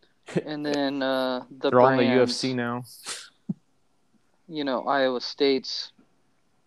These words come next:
Speaker 2: coaches, you know, the Brand,
Speaker 1: Mm-hmm.
Speaker 2: uh, brothers. But I heard they're fucking just, like, huge assholes. Like, giant a-,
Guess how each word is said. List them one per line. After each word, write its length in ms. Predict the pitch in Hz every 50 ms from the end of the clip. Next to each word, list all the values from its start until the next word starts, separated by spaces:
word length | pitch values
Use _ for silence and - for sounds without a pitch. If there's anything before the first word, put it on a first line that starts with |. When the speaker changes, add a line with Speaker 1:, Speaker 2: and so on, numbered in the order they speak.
| _
Speaker 2:
coaches, 680 | - 156 139 127 - - - 135 131 131 127 - - - _ -
you 180 | 151 135 131
know, 320 | 131 127 123 123 123 127 - _ _
the 60 | 127
Brand, 640 | 127 - - 127 131 131 135 139 135 127 131 135 - - _ _ _ _ _ _ _ _ 143
Speaker 1:
Mm-hmm. 420 | 135 127 123 120 123 123 127 123 113 - _ _
Speaker 2:
uh, 420 | - 143 143 139 135 135 131 135 135 - _ _
brothers. 680 | - 147 139 131 135 139 139 143 143 - - - - - _ _ _ _ _ _ _
But 100 | 151 151
I 100 | 170 175
heard 240 | 170 160 156 143 135
they're 140 | 131 135
fucking 400 | - - 139 123 - - 127 117
just, 220 | 113 - - - -
like, 180 | - 101 -
huge 720 | - - - - 127 120 120 123 123 123 120 123 - - - - -
assholes. 840 | - - - - - - - 131 120 117 107 - - - - - - _ _ _ _ _ _ _ _ _ _ _ _
Like, 240 | - 120 120 117 110 - _ _ _ - -
giant 420 | - - 151 143 160 151 120 - 85
a-, 160 | 117 113